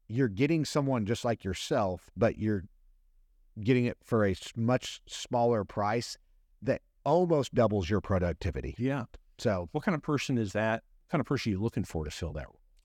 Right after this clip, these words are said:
Speaker 1: It's a, it's a special person. It's a, you know, it's usually <laughs> it's a lot of the times it's someone that you know,
Speaker 2: Yeah.
Speaker 1: uh, that you just see the way that they are when you're around them. They're a doer.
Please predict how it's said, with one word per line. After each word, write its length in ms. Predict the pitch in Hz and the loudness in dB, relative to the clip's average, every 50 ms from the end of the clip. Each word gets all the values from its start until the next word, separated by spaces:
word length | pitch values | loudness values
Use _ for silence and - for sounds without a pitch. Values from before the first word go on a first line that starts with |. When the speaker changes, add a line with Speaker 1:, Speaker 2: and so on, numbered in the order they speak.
| _ _ _ _ _ _ _ - | _ _ _ _ _ _ _ -4
Speaker 1:
It's 180 | - 151 - | -2 0 0
a, 80 | 175 - - _ _ _ _ _ _ _ _ _ _ _ - | 0 -2 -2 _ _ _ _ _ _ _ _ _ _ _ -2
it's 180 | 143 147 - 120 | -2 -2 0 -2
a 40 | |
special 500 | - - - - 165 160 - - 180 156 | -6 -4 -2 0 0 2 2 2 2 2
person. 540 | 113 - 120 120 120 - - 131 123 123 120 - | 2 2 0 -2 -2 0 0 0 0 0 -2 -2
It's 240 | - 117 104 - - | -2 -2 -2 -2 0
a, 420 | 120 110 110 104 104 104 101 98 - _ _ _ _ _ - | 0 2 2 2 2 0 0 -2 -4 _ _ _ _ _ -10
you 180 | - 113 123 120 | -4 0 0 2
know, 260 | 110 107 104 101 - | 2 2 2 0 0
it's 200 | - 110 - - | -2 -6 -6 -6
usually 640 | 92 90 117 170 180 156 160 170 160 139 127 120 - - | -4 0 0 0 2 2 2 2 2 2 0 -2 -4 -6
<laughs> 320 | - - 135 - - _ _ - _ _ _ _ _ _ _ _ _ _ - | -6 -6 -6 -6 -8 _ _ -20 _ _ _ _ _ _ _ _ _ _ -8
it's 120 | 107 - | -2 0
a 60 | 139 | 2
lot 240 | 120 113 117 117 123 | 2 4 4 4 4
of 60 | 127 | 4
the 40 | 127 | 2
times 320 | - 131 120 120 117 107 | 2 0 0 0 0 -2
it's 140 | 110 - - | -4 -4 -4
someone 340 | - - 131 117 113 113 104 | -2 -2 0 0 0 -2 -2
that 180 | 104 95 - - | -2 -4 -4 -4
you 60 | 98 | -4
know, 340 | 90 92 92 98 104 107 - _ _ _ _ _ _ - | -2 -2 -2 -2 -2 -4 -6 _ _ _ _ _ _ -6
Speaker 2:
Yeah. 160 | 120 113 98 - _ - - | -6 -6 -6 -8 _ -6 -4
Speaker 1:
uh, 320 | 110 110 104 104 101 101 | -2 0 0 0 0 0
that 180 | 90 101 101 - | 0 0 -2 0
you 140 | 101 110 120 | 0 -2 -2
just 200 | - 131 - - | -2 -2 -4 -4
see 280 | - - - 123 120 | -6 -4 -2 0 0
the 160 | 113 120 113 104 | 2 2 0 2
way 160 | 107 107 107 | 2 2 0
that 120 | 104 101 | 0 0
they 160 | 101 95 87 | 0 -2 0
are 300 | 87 87 95 101 104 104 | 0 0 0 2 2 2
when 160 | 95 90 101 101 | 0 0 0 2
you're 200 | 104 101 95 87 | 2 2 2 0
around 260 | 82 92 98 104 104 | 0 0 0 0 0
them. 180 | 107 104 101 90 | -2 -2 -2 0
They're 220 | 95 117 104 98 | 0 2 2 2
a 40 | 92 | 0
doer. 500 | 85 76 98 98 92 107 120 127 123 110 | -2 -2 -2 -2 0 2 2 0 0 -2